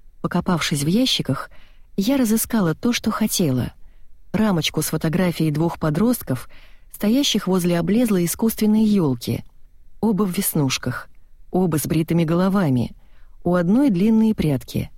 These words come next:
И оба кривовато улыбаются. Это была наша самая первая общая фотография, одна единственная из существующих,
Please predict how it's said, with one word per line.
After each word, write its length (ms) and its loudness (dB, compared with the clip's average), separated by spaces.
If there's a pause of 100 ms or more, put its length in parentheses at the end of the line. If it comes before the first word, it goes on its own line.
(760)
И 120 2
оба 240 2
кривовато 560 0
улыбаются. 720 0 (840)
Это 240 2
была 220 2
наша 260 2
самая 440 2
первая 420 2
общая 320 2
фотография, 760 0 (480)
одна 360 2
единственная 720 2
из 100 0
существующих, 1040 0